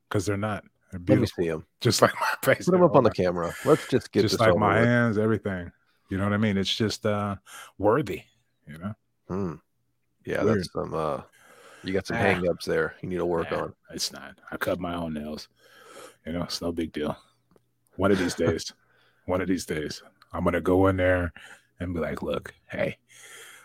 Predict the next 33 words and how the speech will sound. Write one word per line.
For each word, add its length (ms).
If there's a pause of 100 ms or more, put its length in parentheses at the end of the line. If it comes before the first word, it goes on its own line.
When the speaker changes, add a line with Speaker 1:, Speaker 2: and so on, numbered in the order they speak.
(120)
Speaker 1:
I'm 60
gonna 160
give 180
you 120
a 40
big 280
tip. 400 (260)
I'm 100
sorry 380
you 80
gotta 220
do 180
this, 580
you 100
know, 180
Speaker 2:
Mm-hmm. 100 (600)
Speaker 1:
but 100
here 140
you 180
go. 180 (220)
Do 140
my 160
feet, 340
bitch. 340
Speaker 2:
Hook 220
me 180
up. 200
Speaker 1:
<laughs> 0
Please." 440 (160)
Or 80
sir, 420 (200)
excuse 360
me. 120